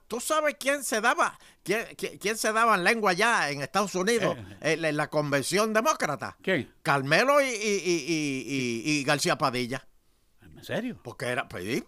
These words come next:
Speaker 1: porque los dos son demócratas. Mira eso.
Speaker 2: Ah, ya.
Speaker 1: Mira eso, tú me quieres creer
Speaker 2: Eso
Speaker 1: eso.
Speaker 2: no lo entiende nadie.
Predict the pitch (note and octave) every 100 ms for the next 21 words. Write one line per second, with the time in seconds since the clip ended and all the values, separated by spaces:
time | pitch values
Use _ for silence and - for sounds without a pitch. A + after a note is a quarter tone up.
0 | - - - G3+ F#3 A3 - D#4+ A#3+ D#3
1 | - D#3+ - - _ A3+ D#4+ - - D#4
2 | - - _ _ _ - - A3 F4+ F#4
3 | F4 F4 - F#4 D#4 D4+ - E3+ - F3
4 | F3+ F3 F3 F3+ E3 C#3+ E3+ D#3 C3+ C3+
5 | C#3 B2